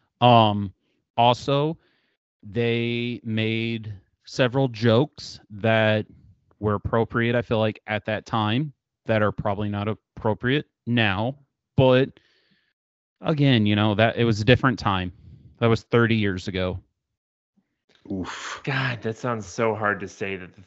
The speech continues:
Speaker 3: that the early
Speaker 2: Oof.
Speaker 3: nineties were thirty years ago. <laughs>
Speaker 1: Yeah.
Speaker 2: I know how
Speaker 1: Yeah.
Speaker 2: old I am, and that still sounds weird.
Speaker 3: I know. I know. It really does. It really does.
Speaker 2: Jesus.
Speaker 3: The, um, the one thing we didn't talk about,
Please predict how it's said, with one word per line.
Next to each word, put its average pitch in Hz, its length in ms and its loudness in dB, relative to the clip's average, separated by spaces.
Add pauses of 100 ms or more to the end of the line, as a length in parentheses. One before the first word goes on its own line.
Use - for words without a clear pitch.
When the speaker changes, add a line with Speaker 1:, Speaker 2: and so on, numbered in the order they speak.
(100)
Speaker 3:
that 107 260 -10
the - 120 -4
early 127 260 0
Speaker 2:
Oof. 95 60 -8
Speaker 3:
nineties 95 400 -10
were 95 100 -10
thirty 95 300 -10
years 92 280 -10
ago. 98 200 -6
<laughs> - 160 -4 (1080)
Speaker 1:
Yeah. 104 260 -6 (120)
Speaker 2:
I 101 60 2
know 147 160 8
how 151 180 6
Speaker 1:
Yeah. 104 60 2
Speaker 2:
old 131 280 4
I 101 180 4
am, 87 120 -4
and 90 100 -6
that 92 120 -6
still 165 240 -2
sounds 160 720 0
weird. 82 420 -10
Speaker 3:
I 127 140 4
know. 120 640 0
I 104 100 -4
know. 104 280 -2
It 87 140 -4
really 110 220 -2
does. 92 540 -6
It 107 160 -6
really 104 200 -2
does. 95 200 0
Speaker 2:
Jesus. - 160 -14
Speaker 3:
The, 127 220 4
um, 117 260 0 (340)
the 135 80 -2
one 147 180 -2
thing 170 200 -8
we 131 120 -4
didn't 113 300 -8
talk 101 320 -8
about, 90 360 -6